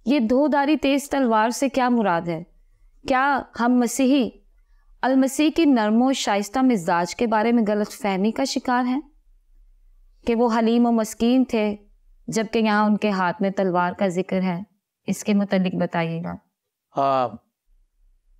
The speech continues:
Speaker 2: बहुत अच्छी बात की आपने, क्योंकि आज के दौर में इस तरह की बिदतें जन्म ले चुकी हैं जो इसी किस्म के नज़रियात रखते हैं।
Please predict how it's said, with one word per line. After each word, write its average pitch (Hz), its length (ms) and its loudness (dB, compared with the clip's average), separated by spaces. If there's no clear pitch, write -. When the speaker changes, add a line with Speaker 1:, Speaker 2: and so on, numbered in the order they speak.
Speaker 2:
बहुत 147 420 0
अच्छी - 300 -2
बात 147 280 0
की 147 260 0
आपने, 135 420 0
क्योंकि 143 320 -2
आज 127 300 0
के 120 280 -2
दौर 139 360 0
में 139 260 -2
इस - 180 -4
तरह 143 160 0
की 127 200 -4
बिदतें 120 640 -4
जन्म 139 340 -2
ले 139 180 0
चुकी 139 380 -4
हैं 98 340 -8
जो 135 140 0
इसी 175 320 -2
किस्म 143 320 -4
के 127 200 -4
नज़रियात 110 640 0
रखते - 360 -8
हैं। - 240 -16